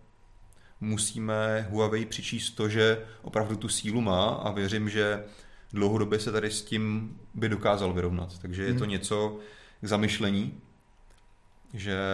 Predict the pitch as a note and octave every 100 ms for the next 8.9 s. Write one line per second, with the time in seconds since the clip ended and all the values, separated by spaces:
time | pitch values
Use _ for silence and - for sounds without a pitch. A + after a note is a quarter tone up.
0 | F#2 F#2+ G2+ G2 - G2+ G2+ G2+ A2 G#2
1 | G2 G#2 G#2 - A2 G2 G#2 G#2 - A2
2 | G2+ G2+ G#2 - G#2+ - A#2 G2 G2 G2+
3 | G2+ G2 G2+ - A#2+ - G#2 F#2+ G#2+ -
4 | G2 G2+ - - - - - - - -
5 | G2 G2 G2+ G2 G#2+ G2+ G#2 G#2 G2+ G2+
6 | G#2 G2+ G2+ G2+ G2+ G2 - G2 F#2 G#2+
7 | A2+ G#2 G2 A2 G2+ F#2 G#2 A2 A2 G2+
8 | G2 G#2+ G2+ G#2+ G2+ - G#2 - -